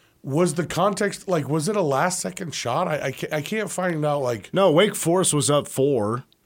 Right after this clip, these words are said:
Speaker 1: With
Speaker 2: and there was, like, two seconds on the clock, and, you know,
Speaker 1: I
Speaker 2: Duke was inbounding. They were just trying something desperation. It just got picked off in the re-, last few seconds right
Speaker 1: I
Speaker 2: off the
Speaker 1: I
Speaker 2: clock. So there was a number of, there was an, there was a amount of time where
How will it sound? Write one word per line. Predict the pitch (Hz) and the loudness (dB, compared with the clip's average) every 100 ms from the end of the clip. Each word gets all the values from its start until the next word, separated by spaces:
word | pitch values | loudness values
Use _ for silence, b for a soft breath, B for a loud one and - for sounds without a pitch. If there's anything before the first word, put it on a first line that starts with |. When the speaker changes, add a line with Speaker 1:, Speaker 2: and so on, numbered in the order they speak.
| _ - | _ -6
Speaker 1:
With | 143 160 | -2 2
Speaker 2:
and | 156 | 4
there | 165 170 | 6 6
was, | 160 123 - | 4 0 0
like, | 139 117 _ | -2 -2 _
two | - 190 185 | -2 2 2
seconds | - 165 156 156 139 | 4 2 2 2 4
on | 143 | 4
the | 123 | 2
clock, | - 139 151 156 | 2 4 4 2
and, | 127 110 104 B B B B B - | 0 0 -4 B B B B B -4
you | 156 | 0
know, | |
Speaker 1:
I | 175 | 2
Speaker 2:
Duke | 151 185 | 2 2
was | 165 143 | 2 4
inbounding. | 165 143 135 139 | 4 4 4 6
They | 147 | 6
were | 143 | 4
just | 139 - | 2 2
trying | 151 135 127 - | 2 2 -2 0
something | 160 147 131 | 0 2 2
desperation. | 131 131 - 117 135 - 117 | 2 0 0 0 2 0 0
It | 107 | 0
just | 117 | 0
got | 123 110 | 0 0
picked | 117 110 | -2 0
off | 123 135 | 0 0
in | 110 | 0
the | 107 | -2
re-, | 95 98 - | -4 -6 -4
last | 101 104 | -4 -4
few | - 123 | -4 -2
seconds | 135 135 107 | -2 -2 -2
right | 101 | -2
Speaker 1:
I | 170 | -2
Speaker 2:
off | 139 | -2
the | |
Speaker 1:
I | 151 | -6
Speaker 2:
clock. | B B - | B B 0
So | 190 | 4
there | 180 220 | 6 6
was | 185 | 6
a | 160 | 4
number | 156 196 202 | 4 4 4
of, | 190 - b b b b | 2 -4 b b b b
there | - | 0
was | 208 170 | 2 2
an, | 156 110 - - - - - - - | -2 -6 -14 -14 -16 -20 -20 -20 -4
there | 180 196 | 4 4
was | 160 | 6
a | 160 139 | 6 4
amount | - 143 185 202 | 2 4 6 4
of | |
time | - 160 147 135 127 | 2 0 2 2 2
where | 127 123 123 | 2 2 0